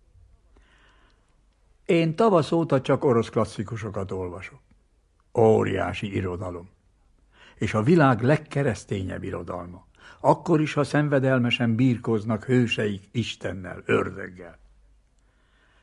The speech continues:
Nereszkes, mondom magamnak, nereszkes olyan néptől, amely vért verejtékezve küszködik,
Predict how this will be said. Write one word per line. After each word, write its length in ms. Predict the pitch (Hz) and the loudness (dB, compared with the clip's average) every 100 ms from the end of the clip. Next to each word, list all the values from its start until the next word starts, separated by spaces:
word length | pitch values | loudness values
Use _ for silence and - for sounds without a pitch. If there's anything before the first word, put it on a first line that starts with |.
| _ _ _ | _ _ _
Nereszkes, 800 | 117 143 160 160 - 147 147 - | 0 4 4 4 0 0 0 0
mondom 340 | 131 131 123 | 0 2 0
magamnak, 600 | 123 110 113 104 101 - _ _ _ _ _ _ _ _ _ | 0 0 0 -2 -4 -10 _ _ _ _ _ _ _ _ _
nereszkes 840 | 104 110 131 131 123 - 117 - | -2 2 4 2 0 0 0 0
olyan 260 | 127 113 104 | 2 2 2
néptől, 680 | 104 101 - - 101 92 80 _ _ _ _ | 0 -2 -4 -4 -2 -2 -6 _ _ _ _
amely 280 | 95 90 92 | -6 -4 -2
vért 460 | 101 127 123 123 | 2 4 2 -2
verejtékezve 920 | 120 110 107 101 - 95 - 95 98 92 | -2 0 0 -2 -6 -6 -6 -6 -6 -8
küszködik, 640 | 101 - - 90 87 - | -10 -10 -10 -10 -12 -18